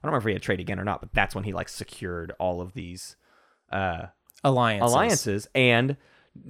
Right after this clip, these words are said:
Speaker 1: not all of them paid off in major ways, but it changed the dynamic of his game and changed how people thought about him, and people just weren't paying it. He was extra,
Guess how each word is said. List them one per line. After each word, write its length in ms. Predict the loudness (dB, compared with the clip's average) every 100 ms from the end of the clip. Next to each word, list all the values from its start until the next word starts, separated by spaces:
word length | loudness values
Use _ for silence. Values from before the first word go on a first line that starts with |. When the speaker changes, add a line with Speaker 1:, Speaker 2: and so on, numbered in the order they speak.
| -20 -4
Speaker 1:
not 320 | 6 8 10
all 200 | 10 10
of 80 | 10
them 120 | 6 2
paid 200 | 4 6
off 220 | 6 4
in 80 | 2
major 280 | 2 4 4
ways, 360 | 6 6 4 -4 4
but 100 | 6
it 140 | 6
changed 500 | 2 4 4 4 2
the 60 | 2
dynamic 480 | 4 4 4 2 2
of 120 | 2
his 160 | 0 0
game 280 | 2 4 2
and 80 | 0
changed 240 | -2 -2
how 60 | -4
people 240 | -6 -6
thought 300 | 2 8 8 8
about 280 | 4 4
him, 120 | 2 0
and 140 | -4
people 180 | -4 -4
just 180 | -2 2
weren't 200 | 2 2
paying 180 | 0 0
it. 80 | 0
He 100 | 4
was 100 | 4
extra, 420 | 2 6 6